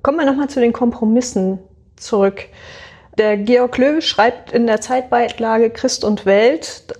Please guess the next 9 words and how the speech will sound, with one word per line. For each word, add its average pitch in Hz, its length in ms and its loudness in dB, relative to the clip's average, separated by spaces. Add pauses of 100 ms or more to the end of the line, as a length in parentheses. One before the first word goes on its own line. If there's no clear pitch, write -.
quasi 220 300 2
ein 220 140 0
Loblied 226 600 0
auf 180 180 -4
den 160 160 -2
Kompromiss. 170 960 -8
Da 208 120 0
heißt 226 260 0
es, - 240 -8